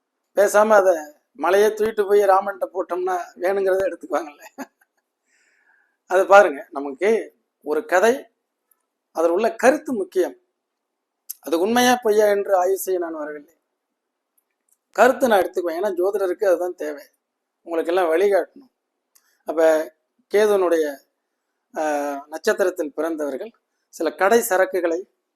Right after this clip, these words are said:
நாட்டு மருந்து கடையில உள்ள சரக்குகளை வாங்கி அதை வந்து பதப்படுத்தி ஒரு மருந்து கொடுக்குறாங்க, ஹீலரா மாறிடும், நோய் குணமாயிடும். ஆக இதெல்லாம் வந்து கேது. கேது வந்து தனி மனித,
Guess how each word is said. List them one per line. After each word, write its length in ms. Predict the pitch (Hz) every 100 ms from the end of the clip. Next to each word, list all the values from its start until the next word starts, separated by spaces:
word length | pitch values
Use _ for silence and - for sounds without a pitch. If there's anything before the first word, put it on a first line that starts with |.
| _ _ _ _ _
நாட்டு 260 | 175 220 226
மருந்து 280 | 190 185 175
கடையில 320 | 175 175 175 170
உள்ள 120 | 156
சரக்குகளை 480 | 170 180 180 170 160
வாங்கி 360 | 147 151 143 - _ _ _ _ _ _ 135
அதை 200 | 160 190
வந்து 280 | 180 180 196 165 - -
பதப்படுத்தி 580 | 160 170 160 147 156 165 _ _ _
ஒரு 120 | 160 156
மருந்து 340 | 156 202 208
கொடுக்குறாங்க, 460 | 175 160 160 151 143 _
ஹீலரா 360 | 180 185 175 170
மாறிடும், 420 | 131 135 123 _ _ _ _ _ _ _ _ _ _ _ _ _ _ _ _ _ _ -
நோய் 260 | 185 180
குணமாயிடும். 480 | 156 175 147 - _ _ _ _ _ _ _ _ _ _ _ _ _ _ _ 165
ஆக 160 | 156 143 139 _ _ _ -
இதெல்லாம் 340 | 175 214 247
வந்து 220 | 185 165 185 - _
கேது. 280 | 156 147 127 - _ _ -
கேது 280 | 277 285 233
வந்து 280 | 185 180 175 180 _ _ -
தனி 180 | 180 233
மனித, 260 | 220 202